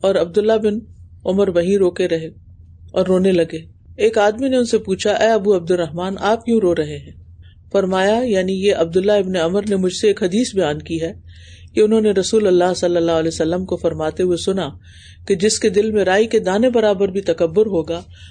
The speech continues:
اللہ اسے چہرے کے بل جہنم میں اوندھا کر کے ڈال دے گا۔ یہ تھے صحابہ کا حال کہ جب کوئی حدیث سنتے تھے تو وہ فوراً اپنا محاسبہ کرتے اور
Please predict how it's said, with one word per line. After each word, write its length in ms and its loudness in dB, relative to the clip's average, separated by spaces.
اللہ 200 2
اسے 280 0
چہرے 320 0
کے 120 -4
بل 220 0
جہنم 420 -2
میں 80 -4
اوندھا 240 0
کر 180 -4
کے 120 -6
ڈال 300 -6
دے 160 -6
گا۔ 80 -12
یہ 140 0
تھے 140 2
صحابہ 400 0
کا 140 -4
حال 220 0
کہ 160 -2
جب 200 -2
کوئی 140 0
حدیث 340 -2
سنتے 300 -2
تھے 200 0
تو 120 2
وہ 60 2
فوراً 340 2
اپنا 240 0
محاسبہ 460 -2
کرتے 340 -2
اور 180 0